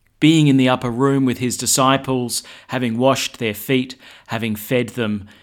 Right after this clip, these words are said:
Jesus now gives them this address. But he goes from speaking to the disciples now to praying. That Jesus lifts his eyes to heaven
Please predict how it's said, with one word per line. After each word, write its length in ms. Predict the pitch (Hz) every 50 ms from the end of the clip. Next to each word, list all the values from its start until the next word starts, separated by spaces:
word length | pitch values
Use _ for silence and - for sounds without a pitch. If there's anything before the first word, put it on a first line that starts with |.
| _ _ _ -
Jesus 680 | - 127 123 117 107 113 110 107 104 101 - - _
now 200 | - 123 120 113
gives 320 | 107 95 117 113 101 - -
them 140 | 110 104 104
this 180 | 104 - -
address. 400 | 104 - 131 131 113 95 - -
But 180 | - 160 147 - - - - -
he 120 | - 180 175
goes 300 | 185 175 208 247 247 254
from 220 | - 254 214 175
speaking 920 | - - - - - - - 160 185 180 180 - 208 190 180 175 170 - - -
to 120 | - 131
the 100 | 127 127
disciples 760 | - 127 117 - - 131 123 131 151 151 170 170 160 151 -
now 360 | 151 143 147 156 175 185 180 - - _ _ _ _ _ -
to 100 | - -
praying. 580 | - - - 127 117 110 107 107 104 87 - _ - - - _ _ _ _ _ _ _ _ _ _ _ _ _ _ _ _ _ _ _ _ _ -
That 120 | 139 135
Jesus 580 | - 139 135 131 127 127 127 113 - - - _ -
lifts 440 | 123 123 139 156 151 151 - - -
his 180 | 147 131 - - -
eyes 380 | - 117 113 117 117 113 - -
to 80 | -
heaven 500 | 98 - 117 113 98 107 104 101 104 104